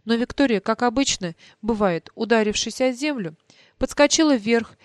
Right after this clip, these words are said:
и, только пролетев ещё милю, снова снизилась. "Да неужели нам не удастся вырваться?" с бешенством воскликнул Кеннеди. "Джо, бросай запас водки!"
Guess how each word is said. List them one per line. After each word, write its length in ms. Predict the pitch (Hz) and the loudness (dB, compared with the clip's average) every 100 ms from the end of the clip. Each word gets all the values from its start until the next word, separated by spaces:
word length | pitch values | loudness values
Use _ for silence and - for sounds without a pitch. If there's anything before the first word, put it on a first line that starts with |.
| _ | _
и, 80 | 240 | -6
только 360 | 214 302 285 269 | 0 0 0 0
пролетев 600 | 262 240 - 262 240 - | 0 -2 0 -2 -2 -2
ещё 280 | 240 277 | 0 2
милю, 300 | 277 302 294 | 2 0 -2
снова 380 | 269 - 214 220 | -4 -2 -2 -2
снизилась. 680 | 208 - 175 160 156 160 - _ _ _ _ | -4 -6 -8 -8 -10 -12 -20 _ _ _ _
"Да 140 | 190 220 | -8 -6
неужели 480 | 254 262 247 269 | -2 -2 0 -2
нам 180 | 262 254 | -2 -4
не 140 | 254 262 | -4 -4
удастся 420 | 233 233 - 240 | 0 -2 -2 -2
вырваться?" 580 | 226 202 175 - - - _ _ - _ | 0 0 -2 -10 -16 -16 _ _ -20 _
с 40 | |
бешенством 580 | 185 208 202 190 - 190 | -2 0 0 -6 -8 -6
воскликнул 760 | 185 190 185 - - 190 185 175 | -4 -6 -10 -14 -10 -10 -8 -8
Кеннеди. 420 | - 165 160 175 - _ _ 208 | -6 -8 -8 -14 -18 _ _ -10
"Джо, 320 | 202 226 165 _ - - - | 0 0 0 _ -20 -20 -6
бросай 500 | 214 269 - 302 269 | 0 0 2 2 4
запас 500 | 214 254 254 220 - | 2 2 2 0 -4
водки!" 520 | 214 247 226 - 175 | -2 -2 -2 -8 -16